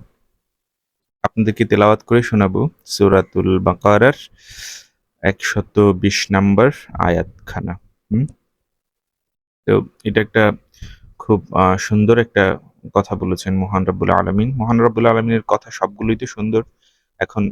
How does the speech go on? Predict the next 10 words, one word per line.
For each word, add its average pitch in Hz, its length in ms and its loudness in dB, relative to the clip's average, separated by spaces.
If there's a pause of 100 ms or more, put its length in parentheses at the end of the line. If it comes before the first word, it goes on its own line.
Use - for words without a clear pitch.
আমি 117 200 2
আপনাদের, 107 360 -2 (200)
উম, 104 320 -14 (160)
যেই 104 400 -4
ব্যাপারটা 98 400 -2
শোনাবো 110 360 -4
সেটা 101 300 -2
আমার 101 180 0
কাছে 101 340 -4
আপ-, - 280 -6